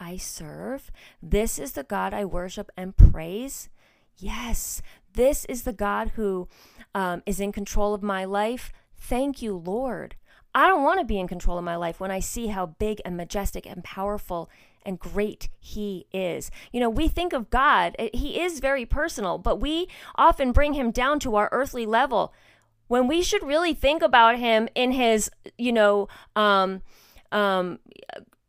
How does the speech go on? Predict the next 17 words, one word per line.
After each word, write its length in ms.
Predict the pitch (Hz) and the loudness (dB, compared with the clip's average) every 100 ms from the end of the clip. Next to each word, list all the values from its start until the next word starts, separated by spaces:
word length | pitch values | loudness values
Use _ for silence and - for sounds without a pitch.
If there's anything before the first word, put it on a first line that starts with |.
| - | -2
uh, 440 | 208 180 170 147 - - | 2 2 2 -2 -6 0
um, 360 | 220 233 226 - _ _ _ _ | 4 4 0 -10 _ _ _ _
what's 180 | 202 - | -12 -10
the 80 | 180 | -8
word 200 | 180 165 | -8 -8
I'm 120 | 165 | -10
looking 260 | 165 170 | -12 -14
for? 240 | 165 151 151 | -12 -10 -10
In 240 | - 226 | -4 -4
his, 380 | 254 240 208 - 190 | -2 -2 -2 -4 -6
um, 460 | 180 170 165 180 - | -4 -4 -6 -12 -8
omniscient, 720 | 208 226 226 240 254 208 147 - - | -2 0 2 0 0 -6 -10 -10 -2
all-knowing, 580 | 202 202 196 208 190 156 | 0 2 0 0 -2 -2
omnipotent, 800 | 214 220 226 - 240 202 165 165 - | -2 0 0 0 0 -2 -8 -8 -4
you 80 | |
know, 220 | 196 175 - | -2 -2 -2
all, 380 | 202 208 208 202 | 2 4 4 0